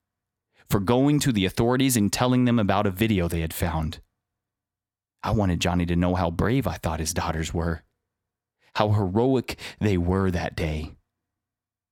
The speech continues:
But I wanted him to know that some people have even questioned why Kara and Lacey would do that to their own father.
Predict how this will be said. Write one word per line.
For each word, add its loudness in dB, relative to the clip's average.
But -6
I -4
wanted 2
him 0
to 0
know 0
that -4
some 0
people -2
have 0
even 2
questioned 0
why -4
Kara -2
and 2
Lacey 0
would -2
do 0
that -2
to 0
their 0
own 2
father. -4